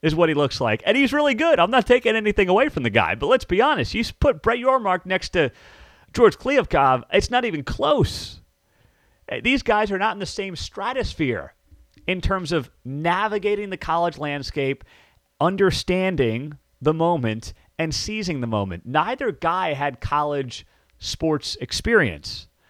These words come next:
right? Kliavkoff was, what, an M G M guy? Uh, Yormark was an N B A guy. They both came down to the college ranks. They both had similar goals and similar mindsets and were in similar positions as of this last summer.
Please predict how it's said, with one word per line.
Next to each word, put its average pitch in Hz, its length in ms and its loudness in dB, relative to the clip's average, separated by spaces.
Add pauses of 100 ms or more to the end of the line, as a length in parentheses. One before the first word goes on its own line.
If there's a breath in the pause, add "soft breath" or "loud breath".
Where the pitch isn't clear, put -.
(160)
right? 180 200 0
Kliavkoff 190 540 2
was, 143 120 -2
what, 127 200 -2
an 113 80 -6
M 156 120 -2
G 156 200 0
M 165 160 -4
guy? 151 480 4 (440 soft breath)
Uh, 110 400 2 (220)
Yormark 170 460 0
was 139 180 2
an 131 60 -2
N 143 160 0
B 135 140 0
A 135 160 2
guy. 87 480 -2 (260)
They 127 80 2
both 156 260 6
came 160 240 -2
down 131 220 2
to 147 60 -8
the 131 80 -8
college 156 380 4
ranks. 143 580 -2 (340 soft breath)
They 123 120 2
both 143 280 2
had 135 260 2
similar 165 420 -2
goals 151 400 2
and 127 120 -8
similar 151 360 0
mindsets 127 680 -2
and 139 120 -4
were 131 200 -2
in 208 240 -6
similar 156 440 -4
positions 127 560 -6
as 123 200 0
of 113 80 -8
this 123 200 -8
last 117 280 -6
summer. 113 340 -6